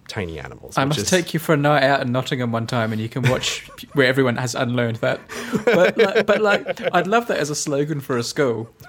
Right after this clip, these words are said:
Speaker 2: "Welcome to C G P Grey Primary School, where we will teach you not to be an animal."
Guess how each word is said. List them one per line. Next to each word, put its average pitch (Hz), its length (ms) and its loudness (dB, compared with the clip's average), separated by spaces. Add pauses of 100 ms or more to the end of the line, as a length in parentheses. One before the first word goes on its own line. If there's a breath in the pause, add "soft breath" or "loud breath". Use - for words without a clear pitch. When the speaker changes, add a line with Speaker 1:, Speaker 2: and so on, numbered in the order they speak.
(100)
Speaker 2:
"Welcome 185 300 2
to - 100 -4
C 196 180 0
G 190 140 -2
P 175 160 0
Grey 147 240 4
Primary 175 340 0
School, 117 320 -4
where 127 160 0
we 175 140 2
will 170 80 -2
teach - 340 -6
you 120 80 -2
not 135 220 -4
to 156 80 -12
be 165 100 -2
an 156 80 -2
animal." 147 420 -2